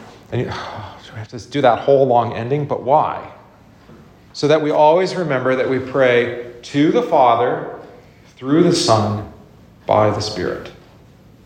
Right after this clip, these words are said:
to use the prepositions used in the New Testament. That the reason that, that you can pray to the Father, call him God the Father, Heavenly Father, whatever,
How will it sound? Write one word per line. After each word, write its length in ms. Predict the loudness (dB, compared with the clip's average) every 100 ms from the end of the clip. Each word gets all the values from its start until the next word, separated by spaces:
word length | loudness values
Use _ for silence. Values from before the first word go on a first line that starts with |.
| _ -4
to 100 | 0
use 220 | 0 0
the 80 | 0
prepositions 640 | -2 -2 -2 -4 -4 -4
used 220 | -4 -4
in 140 | -8 -10
the 60 |
New 100 | -10
Testament. 460 | -10 -10 -10 -14 -20 -20 -20 -20 -20 -16
That 100 | -6
the 120 | -2
reason 420 | 0 4 4 4 4
that, 200 | 2 0
that 120 | -4
you 100 | -4
can 160 | -6 -8 -10 -16
pray 300 | 2 2 2
to 240 | -2 -4
the 160 | 0 -2
Father, 520 | 0 2 4 2 0
call 200 | 0 0
him 100 | 2
God 280 | 2 0 0
the 40 |
Father, 460 | -2 2 2 0 -6 -2
Heavenly 260 | -2 -2 -4
Father, 440 | 2 2 2 0
whatever, 540 | -4 -2 -2 0 -4